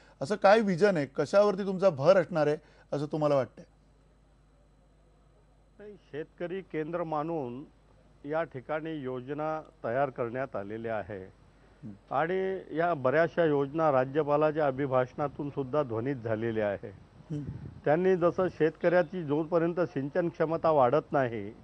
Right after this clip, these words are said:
Speaker 2: तोपर्यंत दुष्काळी परिस्थितीवर मात करता येणार नाही.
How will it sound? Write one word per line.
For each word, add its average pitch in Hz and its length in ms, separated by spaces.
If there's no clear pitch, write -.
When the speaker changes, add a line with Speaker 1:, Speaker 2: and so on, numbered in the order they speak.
Speaker 2:
तोपर्यंत 165 640
दुष्काळी 156 500
परिस्थितीवर 165 800
मात 151 240
करता 147 300
येणार 127 380
नाही. 110 240